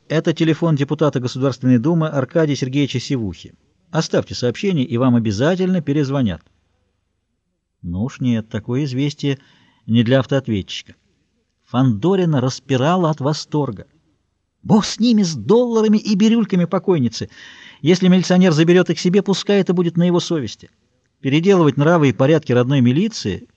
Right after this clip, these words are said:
Николасу Фандорину не под силу. Да, он не борец с общественным злом, но зато какой аналитический дар, какая проницательность!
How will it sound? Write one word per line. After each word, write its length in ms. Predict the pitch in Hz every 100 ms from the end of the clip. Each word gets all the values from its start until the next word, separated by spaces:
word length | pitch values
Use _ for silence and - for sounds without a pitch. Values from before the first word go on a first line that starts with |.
| _
Николасу 460 | 110 117 147 147 -
Фандорину 460 | 135 120 135 120
не 120 | 117 117
под 200 | 117 -
силу. 360 | 110 92 82 - - - _ _ _ _ -
Да, 400 | 131 220 208 190 -
он 220 | 170 202
не 100 | 202
борец 380 | 185 202 220 208
с 80 | 190
общественным 580 | 156 185 170 165 160
злом, 360 | 139 147 139 139 _ _ _ _
но 220 | 87 117
зато 360 | 123 139 151 107
какой 540 | 123 - - 190 185 -
аналитический 1300 | 131 143 147 151 151 - - 240 - 208 - - 180
дар, 480 | 151 113 143 117 73 _ _ -
какая 500 | - - 226 233 214
проницательность! 1300 | 220 233 240 220 - 247 254 - 180 147 113 -